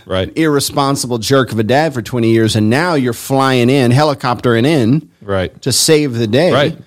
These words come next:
Speaker 2: No,
Speaker 1: That's
Speaker 2: you
Speaker 1: right.
Speaker 2: gotta have enough credibility and authority and, uh, masculinity in that bank so you can write this check.
Speaker 1: Amen.
Speaker 2: And if you've raised the daughter well, she's going to be like, "Well, if my dad has a problem with it,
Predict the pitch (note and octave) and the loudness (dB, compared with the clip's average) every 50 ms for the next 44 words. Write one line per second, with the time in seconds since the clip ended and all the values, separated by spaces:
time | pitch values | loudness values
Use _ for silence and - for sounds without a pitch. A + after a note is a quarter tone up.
0 | _ _ - F#3+ E3 C3+ C3 B2 A#2+ F3 A3 F3+ C3 B2 B2 C#3 B2+ A#2 A#2+ B2 | _ _ -4 -2 0 2 2 0 0 0 0 0 0 0 0 0 -2 -2 -2 -4
1 | A#2 - - - D3+ C#3 B2 A2 G2+ A#2 C#3 C#3+ C#3+ C#3+ C#3 D3+ D3+ C3 G2+ G#2+ | -6 -6 -4 0 2 2 2 2 2 2 2 4 2 0 -2 -2 -4 -6 -8 -10
2 | - - - C#3+ C#3+ C#3+ C#3+ C#3 C#3 D#3 E3+ F3 E3+ - - _ _ _ _ _ | -8 -4 -2 2 2 4 4 4 4 2 2 0 -2 -6 -12 _ _ _ _ _
3 | _ _ _ A#2+ B2+ B2+ A#2+ A#2 A2 G#2+ G#2+ G2+ F#2+ G2 A2 F#2 G#2+ A2 G#2 G#2 | _ _ _ -2 0 0 0 2 0 0 0 -2 -2 -2 -4 -2 -2 -2 -2 -2
4 | G2 F#2+ G2 G2+ A2 A#2+ B2+ C#3 C#3 - - - C3+ B2 C3 C#3 D3 D3+ D3 C3 | -2 -2 -2 -2 0 0 0 0 0 -2 0 0 0 2 2 2 2 2 0 -2
5 | A#2 C3+ C#3+ C3+ C3 A#2+ G2+ A2 D#3 F#3+ F#3 D3 - - B2 C3 C3+ B2 G2+ G#2 | -2 0 -2 -2 -2 -2 -4 -4 -2 -2 -2 -4 -2 -2 0 0 0 0 -2 -2
6 | A2+ B2 A2+ - F#2+ F#2 - - - F#2+ E2+ - - - - G2+ A2 A2+ F#2+ F2 | -2 -2 -2 -4 -4 -6 -6 -6 -6 -6 -6 -6 -10 -12 -10 -6 -4 -4 -2 -4
7 | D#2 D2+ B2+ C#3 C3+ F#3+ A#3 G3 D#3 D#3+ E3+ F3 D3+ C3+ C3+ A#2 C3+ C#3 C3 B2 | -4 -6 -6 -6 -6 -6 -4 -2 2 2 4 4 2 2 2 2 4 4 4 4
8 | A2+ A2+ D3+ G3 G#3+ F#3+ F3 D#3+ - - G#3 A#3+ A#3 - F3+ D3+ C3+ B2 A2+ A2+ | 4 2 2 2 2 2 2 0 0 -2 -2 -2 -2 -2 0 0 2 2 2 0
9 | G#2 G2+ B2+ B2 A#2+ A2+ G#2 G2+ G2+ B2 C#3+ D#3 D3+ D3 C3 - D3 D#3+ E3+ F3 | 0 0 0 2 2 2 0 0 0 0 2 2 2 2 2 2 0 0 2 2
10 | C#3+ C3+ B2 A2+ A2 G#2+ F#2+ F#2+ F2+ A2 G#2 F#2 F2+ F#2 F#2 F2 F#2 F2+ F2+ - | 2 2 2 2 0 0 -2 -4 -2 -2 0 0 0 0 -2 -2 -2 -4 -4 -4
11 | F#2 F2+ | -6 -6